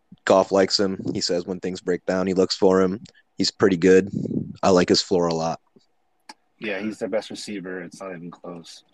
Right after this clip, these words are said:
Speaker 2: I mean,
Speaker 1: Yeah,
Speaker 2: he's
Speaker 1: I,
Speaker 2: definitely
Speaker 1: I'm interested to see how, how Jameson Williams coming back affects that when,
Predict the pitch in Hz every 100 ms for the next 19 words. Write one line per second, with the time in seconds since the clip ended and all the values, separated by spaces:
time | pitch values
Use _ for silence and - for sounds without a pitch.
0 | _ 90 87 104 101 113 - - 107 123
1 | 190 226 - 185 165 139 123 131 117 117
2 | 117 113 - 113 104 95 104 113 113 104
3 | - 95 87 85 92 - 87 - 90 85
4 | 82 _ 82 90